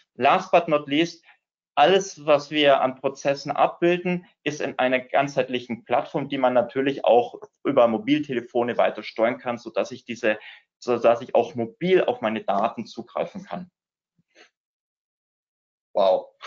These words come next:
Speaker 2: <laughs> Vielen Dank, Christian. Das war jetzt ein, äh, sehr schneller Durchgang über sehr, sehr viele komplexe, äh, Themen letztendlich. Ähm, sehr breites Feld, ähm, sehr spannend letztendlich, was Blackline da mitbringt.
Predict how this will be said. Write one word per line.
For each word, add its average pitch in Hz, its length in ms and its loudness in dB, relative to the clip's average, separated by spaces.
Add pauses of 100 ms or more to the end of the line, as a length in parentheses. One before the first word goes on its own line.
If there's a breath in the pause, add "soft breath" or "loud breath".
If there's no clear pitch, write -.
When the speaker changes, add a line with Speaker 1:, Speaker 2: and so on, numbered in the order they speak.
(120)
Speaker 2:
<laughs> 202 560 2 (460)
Vielen 226 1040 0
Dank, 156 180 4
Christian. 123 320 0
Das 110 140 0
war 160 120 6
jetzt 165 200 0
ein, 147 200 -4
äh, 127 420 4
sehr 139 240 4
schneller 135 400 4
Durchgang 117 540 -2
über 110 260 0
sehr, 127 220 2
sehr 110 120 -6
viele 110 260 -6
komplexe, 113 1000 2
äh, 104 240 -2
Themen 113 360 -4
letztendlich. 98 640 -8
Ähm, 104 300 0
sehr 131 200 4
breites 143 440 0
Feld, 180 420 0 (100)
ähm, 127 300 2 (380)
sehr 139 240 4
spannend 165 400 0
letztendlich, 156 420 -8
was 127 160 -8
Blackline 139 300 0
da 113 80 0
mitbringt. 165 420 -4